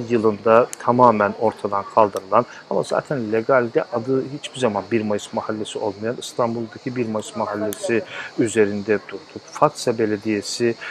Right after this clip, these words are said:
Fatsa deneyimi, Fikri Sönmez'in, e, Fatsa deneyimi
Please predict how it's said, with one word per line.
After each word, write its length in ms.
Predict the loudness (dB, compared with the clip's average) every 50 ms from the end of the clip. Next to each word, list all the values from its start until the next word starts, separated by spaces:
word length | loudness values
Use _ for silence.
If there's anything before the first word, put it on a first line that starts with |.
| -12 -8
Fatsa 440 | -4 -2 -2 -2 -2 -2 -2 -2 0 0
deneyimi, 680 | 0 0 0 -2 -4 -6 -8 -6 0 2 2 2 2 0 -6 -18 -16 -12
Fikri 240 | -10 -10 -10 -8 -8
Sönmez'in, 720 | -8 -4 -2 -2 -2 0 0 -2 -4 -4 -2 -2 -2 -2 -4 -8 -12 -18 -14 -8 -6
e, 80 | -4 -4
Fatsa 480 | -4 -2 -2 -2 -2 0 0 0 0 0
deneyimi 560 | 0 -2 0 -2 -2 -2 -2 -2 -2 -2